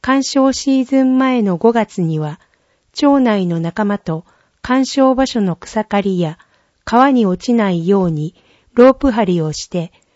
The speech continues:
ホタルを見学しやすい環境を整えます。今年は四年ぶりに地元の子どもたちと一緒に、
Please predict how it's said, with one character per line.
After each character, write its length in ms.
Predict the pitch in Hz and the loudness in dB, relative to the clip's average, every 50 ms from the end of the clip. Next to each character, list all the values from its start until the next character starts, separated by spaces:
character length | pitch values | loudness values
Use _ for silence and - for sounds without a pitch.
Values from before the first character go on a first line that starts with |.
| _ _ _ | _ _ _
ホ 140 | _ - 285 | _ -4 -2
タ 160 | - 269 247 | 0 0 2
ル 140 | 233 220 190 | 2 2 0
を 80 | 170 160 | 0 -2
見 260 | - - 233 240 247 | -2 -2 -2 0 0
学 280 | 247 240 240 - - 226 | 0 -2 -2 -2 -4 -6
し 180 | - - - | -4 -2 0
や 120 | 226 226 233 | 0 0 0
す 200 | - - - 220 | -2 -2 -2 -2
い 80 | 196 | -2
環 320 | - _ - 208 214 220 214 | -4 _ -4 -2 -2 -2 -4
境 260 | _ - 214 202 196 | _ -2 0 0 0
を 120 | 196 190 | 0 -2
整 440 | - - 196 - - 226 233 233 220 | -4 -6 -4 -2 -2 0 0 0 0
え 120 | 214 208 | 0 0
ま 200 | 202 196 196 202 | 0 0 -2 -2
す。 220 | 190 - - - _ _ _ _ _ _ _ _ _ _ _ _ _ _ _ _ _ _ _ _ _ _ _ | -4 -6 -12 -20 _ _ _ _ _ _ _ _ _ _ _ _ _ _ _ _ _ _ _ _ _ _ _
今 140 | - - 214 | -6 -4 0
年 320 | - 269 247 - - 254 | 2 0 0 0 0 2
は 220 | 247 240 240 247 - _ _ _ _ _ _ | 2 2 2 0 -4 _ _ _ _ _ _
四 160 | - 202 202 | -4 0 2
年 280 | 220 254 269 269 269 247 | 2 2 2 2 2 2
ぶ 120 | 269 269 | 2 2
り 140 | 262 269 262 | 2 2 2
に 180 | 240 202 180 | 2 0 -2
地 140 | 160 - 185 | -2 -2 -2
元 260 | 196 233 247 - 247 | 0 0 0 0 0
の 120 | 240 247 240 | 0 0 0
子 120 | - 247 | 0 0
ど 140 | 233 254 247 | 0 2 2
も 120 | 247 254 | 2 0
た 140 | 247 - 214 | 0 -2 -4
ち 160 | 202 - - | -6 -6 -8
と 160 | - 190 170 165 | -6 -4 -4 -2
一 80 | 160 | -4
緒 320 | 151 - - - - 208 190 | -4 -8 -10 -8 -4 -2 -2
に、 240 | 185 185 185 202 | 0 -2 -2 -4